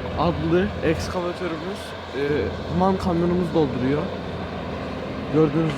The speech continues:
üzere. Ağzı çok büyük. Kamerada belki gözükmeyebilir ama gerçekten kepçe kadar bir ağzı var. Yani kamyonun yarısı kadar. Şu anda kamyon bekliyoruz ama yok. Hiç gelmiyor yani.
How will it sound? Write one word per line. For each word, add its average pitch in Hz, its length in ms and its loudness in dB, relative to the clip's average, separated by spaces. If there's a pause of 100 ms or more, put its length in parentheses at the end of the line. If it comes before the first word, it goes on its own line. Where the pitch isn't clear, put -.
üzere. 151 220 0 (2250)
Ağzı 175 440 4
çok 214 120 4 (160)
büyük. 160 220 8 (280)
Kamerada 190 440 2
belki 196 220 2
gözükmeyebilir 196 540 0
ama 202 380 4 (560)
gerçekten 196 560 2
kepçe 196 320 0
kadar 190 360 0
bir 190 60 6
ağzı 180 360 4
var. 160 120 4
Yani 135 180 2 (120)
kamyonun 175 480 4 (160)
yarısı 180 320 4
kadar. 165 280 2 (1040)
Şu 170 80 2
anda 196 160 2
kamyon 175 460 -2
bekliyoruz 151 420 0
ama 190 400 2
yok. 175 80 4 (600)
Hiç - 280 -6 (300)
gelmiyor 156 380 -2
yani. 113 280 -6